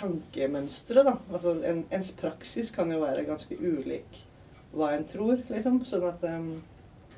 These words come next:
eh, men selvfølgelig, for mange, så vil jo det,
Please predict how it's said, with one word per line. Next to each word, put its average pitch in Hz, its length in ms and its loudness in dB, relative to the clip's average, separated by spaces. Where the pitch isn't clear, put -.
eh, 170 320 0
men 214 240 4
selvfølgelig, 208 640 0
for 226 80 4
mange, 202 400 4
så 269 220 6
vil 180 180 4
jo 180 160 8
det, 180 160 10